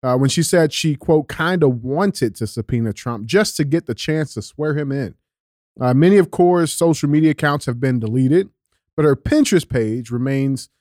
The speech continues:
uh, with several collections of pins dedicated to Wicca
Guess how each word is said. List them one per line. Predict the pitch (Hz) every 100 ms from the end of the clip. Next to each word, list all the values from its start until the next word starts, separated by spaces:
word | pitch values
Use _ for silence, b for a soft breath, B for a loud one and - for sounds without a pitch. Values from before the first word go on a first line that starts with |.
| _ _ 123
uh, |
with | 127 127
several | - 185 185 190
collections | - 151 147 143 - 127 113
of | 110
pins | - 147 143 123
dedicated | 139 139 - 135 131 -
to | 113
Wicca | 104 117 - 117 98 104